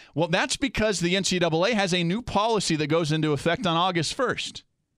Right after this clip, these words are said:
After August first, new cases will be subject to the new N C double A policies adopted through the recommendations made by the Rice Commission. They're gonna set up an independent commission that includes persons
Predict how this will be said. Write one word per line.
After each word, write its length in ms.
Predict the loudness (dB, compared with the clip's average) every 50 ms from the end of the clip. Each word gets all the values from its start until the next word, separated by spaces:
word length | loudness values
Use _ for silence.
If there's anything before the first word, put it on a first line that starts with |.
| _ _ _ _ _ _ _ _ _ _ _ _ _ _ _ _ _ _ _ _ _ _ _ _ _ _ _ _ _ _ _ _ _ _ _ _ _
After 360 | -2 -2 -2 -2 -2 0 0 0
August 360 | 0 0 0 -2 -2 -4 -2
first, 540 | -2 0 0 0 0 0 -2 -4 -6 -10 -16 _ _ -6
new 240 | -2 0 0 0 -2
cases 540 | 0 0 0 0 0 0 0 -2 0 0
will 80 | 0 0
be 100 | 0 0
subject 500 | 0 0 0 0 0 0 0 -2 -2 -2
to 80 | -2 -2
the 100 | 0 0
new 140 | 0 0
N 140 | 0 0 0
C 100 | 0 0
double 240 | 0 0 0 0 0
A 60 | 0
policies 500 | 0 0 0 0 0 0 0 0 0 0
adopted 460 | 0 0 0 0 0 -2 -4 -6 -4
through 140 | -4 -4 -2
the 80 | 0 0
recommendations 720 | 0 0 -2 0 -2 0 0 0 0 0 0 -2 -2 -2 -2
made 200 | -2 -2 0 0
by 160 | 0 0 0
the 100 | 0 0
Rice 260 | 0 -2 -2 -4 -4
Commission. 420 | -4 -2 -2 -2 -2 -4 -6 -10 -12 -16 -20 -14 -6
They're 120 | -4 -2 -2
gonna 120 | 0 0
set 200 | 0 0 0 0
up 100 | 0 0
an 120 | -2 -4 -6 _ _
independent 540 | -2 -2 0 -2 -2 0 0 0 0 -2 -2
commission 480 | -2 0 0 0 0 -2 -4 -4 -6 -8 _ _ _ _ _ _ _ _ _ _ _ _ _ _
that 140 | -2 0 0
includes 340 | 0 0 0 0 0 -2 -4
persons 460 | -4 -2 -2 -2 0 -2 -4 -4